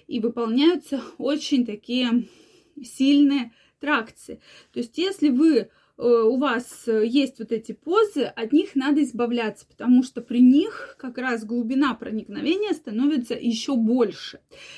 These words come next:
Да, и когда мы говорим, чтобы там женщина достигла оргазма, если, конечно, у мужчины не сильно большой половой орган,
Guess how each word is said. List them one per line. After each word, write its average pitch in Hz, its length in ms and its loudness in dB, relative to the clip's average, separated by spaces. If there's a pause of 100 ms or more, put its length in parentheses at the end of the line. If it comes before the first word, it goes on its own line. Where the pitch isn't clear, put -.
(180)
Да, 277 240 2
и 330 120 0
когда 226 260 -4
мы 226 140 -2
говорим, 233 260 -2
чтобы 214 260 -12
там 214 300 -6 (240)
женщина 220 440 -4
достигла 202 520 -6
оргазма, 320 540 0
если, 269 160 -6
конечно, 233 260 -6
у 240 40 2
мужчины 240 360 0
не 214 140 -2
сильно 220 360 -4
большой 208 380 -6
половой 208 380 -2
орган, 190 340 -2